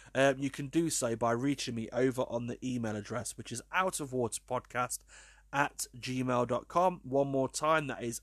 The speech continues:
out of water podcast at gmail dot com.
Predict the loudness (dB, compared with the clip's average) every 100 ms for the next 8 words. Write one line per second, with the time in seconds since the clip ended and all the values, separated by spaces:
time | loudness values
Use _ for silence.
0 | -2 0 0 -2 -4 -2 0 0 0 0
1 | 0 -2 -4 -4 -2 -2 -2 -4 -10 -20
2 | -20 -8 -6 -6 -8 -10 -8 -4 -2 2
3 | 2 2 0 -4 -4 -8 -8 -10